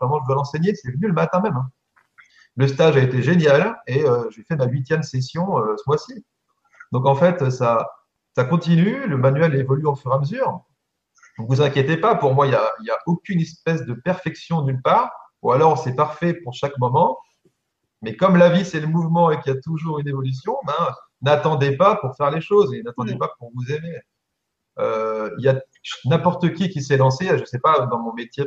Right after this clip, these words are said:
Speaker 1: par exemple, en tant que thérapeute ou en énergéticien, bon, bah, il y a eu, toujours eu un patient zéro.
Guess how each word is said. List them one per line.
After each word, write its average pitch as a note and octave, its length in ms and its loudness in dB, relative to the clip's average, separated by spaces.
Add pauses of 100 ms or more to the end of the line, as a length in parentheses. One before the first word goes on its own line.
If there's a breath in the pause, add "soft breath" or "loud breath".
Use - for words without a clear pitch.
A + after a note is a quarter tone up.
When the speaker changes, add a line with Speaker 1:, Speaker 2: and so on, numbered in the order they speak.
Speaker 1:
par G#2+ 120 0
exemple, A#2+ 320 -2
en G#2+ 180 -8
tant G#2+ 80 -10
que - 100 -12
thérapeute B2 560 0
ou G#2+ 140 -14
en G#2 40 -8
énergéticien, B2+ 600 -8 (640 soft breath)
bon, B2+ 160 2
bah, A2 160 4
il A2+ 60 -2
y A#2 40 0
a - 60 2
eu, B2+ 80 2
toujours D#3+ 340 2
eu F#3 60 4
un C#3+ 100 6
patient C3+ 380 2
zéro. F3+ 420 4